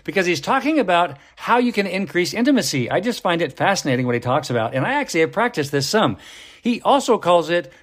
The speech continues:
compassionate conversation. What he says that in order for you to have great conversations, especially if it's someone that you have an intimate relationship with, like a brother, a sister, a mom,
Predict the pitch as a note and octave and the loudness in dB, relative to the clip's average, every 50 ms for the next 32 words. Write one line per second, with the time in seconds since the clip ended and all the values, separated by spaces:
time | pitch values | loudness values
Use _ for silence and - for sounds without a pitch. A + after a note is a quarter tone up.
0 | _ - - D#3+ C#3+ C#3+ D#3+ F3 E3+ C#3 - E3 D#3+ D3+ C3+ - C3+ B2+ B2 A#2 | _ -4 -4 -2 0 2 2 2 2 0 -2 -4 -4 -4 -2 -2 -2 0 0 0
1 | A#2+ A2+ - F3+ F#3+ F#3 - A#2 F2+ - - - - _ - - D#3+ D#3+ E3+ D#3 | -2 0 2 2 2 0 -2 -6 -8 -10 -16 -20 -20 _ -4 0 2 2 2 2
2 | - C#4 D#4 D#4+ C4 - E3+ D#3 D#3 D3+ D3+ D3+ D3 D3 D#3+ G3+ C4+ D#4 D#4+ C4 | 2 2 2 2 2 2 0 0 0 2 0 -2 0 0 2 2 2 2 0 -2
3 | - A#3+ F#3 F3 F3 F3 G#3 G3+ C#3+ C#3 C3 B2 A#2 A2 C3 B2+ B2+ F#3+ G#3+ G#3+ | -2 -2 0 0 2 2 2 2 2 2 0 -2 -4 -6 -4 0 2 2 2 2
4 | - D#3+ D#3+ D3+ C#3 C3 - - D#3 F3+ - - B2+ A#2+ B2 B2 - - - C4 | 0 0 0 0 0 -2 0 0 0 0 0 -4 -6 -4 -4 -6 -4 -4 -2 -2
5 | C#4 B3 - G3+ E3+ C3+ D#3+ D#3+ D3+ - F3 E3 D#3+ D#3 D#3 D3+ C3+ C#3+ D3 D3+ | -2 -2 -2 -4 -2 -2 -2 -2 0 0 0 0 0 0 0 0 0 2 2 2
6 | C#3+ C#3 C3 - D3+ E3+ F3 F#3+ F3 C3 B2+ C3 C#3 G3+ G3 - E3 C#3 - B2+ | 2 2 0 -2 -2 -4 -2 -2 -2 0 0 2 2 2 0 0 -2 -2 -2 -2
7 | - - A2+ B2 C3 C3+ - - - - - F3 F3+ - D#3 C3+ A#2+ D#3 D#3 D3+ | -2 0 0 0 -2 -4 -10 -20 -12 -4 -4 -2 0 0 -2 2 4 4 4 4
8 | D3+ D#3+ E3+ D3 C#3 - _ _ _ - - D#3 C#3+ - E3+ C#3+ - - C#3+ D3 | 2 0 -2 -4 -8 -16 _ _ _ -4 -4 -2 2 2 0 0 0 0 -2 -2
9 | C#3+ - - _ - C#3 C#3+ D3+ D3 D3 D3 D3 C#3+ C#3 | -2 -4 -14 _ -4 0 2 4 4 4 4 2 0 -4